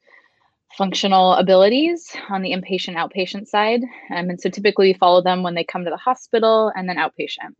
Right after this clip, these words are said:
But I also do help with people who are home and have functional impairments from any of those diagnoses, and now with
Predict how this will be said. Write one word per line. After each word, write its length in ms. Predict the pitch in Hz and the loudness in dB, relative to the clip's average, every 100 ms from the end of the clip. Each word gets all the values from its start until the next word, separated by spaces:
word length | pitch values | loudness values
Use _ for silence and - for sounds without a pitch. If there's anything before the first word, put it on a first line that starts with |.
| 202 _ _ _ _ _ - - | -20 _ _ _ _ _ -20 -4
But 100 | 208 | 2
I 40 | 180 | 6
also 440 | 190 196 202 196 | 4 4 0 2
do 280 | 180 185 180 | 2 2 0
help 300 | - 175 175 | 0 -2 0
with 240 | 185 175 180 _ _ _ _ | 0 0 0 _ _ _ _
people 300 | - 185 185 | -6 -4 -2
who 120 | 180 170 | -2 -2
are 100 | 175 | -4
home 460 | - 262 240 233 | 0 2 2 2
and 120 | 202 | -2
have 220 | 180 180 - | 0 -2 0
functional 500 | 185 180 190 180 175 | -6 -6 -10 -8 -8
impairments 540 | - 180 175 175 - | -4 -4 -4 -10 -8
from 300 | - 180 180 - | -4 -4 -4 -8
any 200 | 185 180 | -8 -4
of 80 | 170 | 0
those 200 | 175 180 | 0 0
diagnoses, 760 | 180 170 180 170 - 180 175 175 | 0 0 -2 -8 0 0 0 -2
and 80 | |
now 180 | 175 165 | -2 0
with 160 | 165 | 0